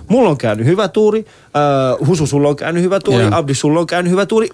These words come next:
Speaker 1: Samalla me ollaan tehty paljon myös töitä. En tarkoita sitä, että ei olla tehty töitä. Ollaan toki tehty myöskin paljon töitä, mutta kaikki eivät ole samassa asemassa kuin, kuin missä me ollaan.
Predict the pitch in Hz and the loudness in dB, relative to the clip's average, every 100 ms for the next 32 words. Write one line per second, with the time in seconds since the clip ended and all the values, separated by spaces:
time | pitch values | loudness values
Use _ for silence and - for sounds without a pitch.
0 | - 208 208 196 214 202 180 165 170 175 | -6 -2 0 2 2 2 0 0 -4 -4
1 | - 170 160 147 135 - 139 143 165 254 | -2 0 2 0 -2 0 0 2 0 -2
2 | 185 165 175 165 143 - 143 143 131 180 | -2 0 0 -2 -4 -4 -2 -2 0 0
3 | 202 143 135 120 113 110 113 120 - 202 | 2 0 -2 -6 -6 -4 -2 -2 0 2
4 | 196 180 156 139 131 131 123 123 117 120 | 2 0 -4 -2 -2 -2 -2 -2 -2 0
5 | 117 117 131 - - - - 262 247 220 | 0 0 -2 -4 -6 -20 -2 0 0 -2
6 | 190 165 143 147 - 160 - 147 151 - | -2 -2 0 -2 0 -4 -2 -4 -4 -2
7 | 165 156 156 165 160 170 - - - 175 | -2 -2 -2 -2 0 -2 -2 -16 -4 0
8 | 175 165 175 214 160 113 | 0 0 0 0 2 0